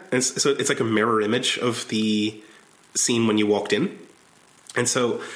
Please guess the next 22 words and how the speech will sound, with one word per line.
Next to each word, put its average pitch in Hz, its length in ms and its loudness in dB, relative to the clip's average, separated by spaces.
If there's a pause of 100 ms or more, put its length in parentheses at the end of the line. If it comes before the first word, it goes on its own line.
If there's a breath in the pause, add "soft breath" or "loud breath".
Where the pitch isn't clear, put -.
(280 loud breath)
when 170 140 2
you 190 100 2
start, 196 500 0
the, 123 580 0
the, 113 100 -2
the 123 140 0
road 156 320 2
is - 80 0
on 160 100 0
your 123 140 2
left 104 420 -2
and 107 160 0
the 104 40 0
void 104 500 0 (280)
of 107 80 -2
the 107 80 0
broken 104 320 -2
bridge 101 200 -2
is - 80 -2
on 98 100 -4
your 95 120 -2
right. 95 360 -4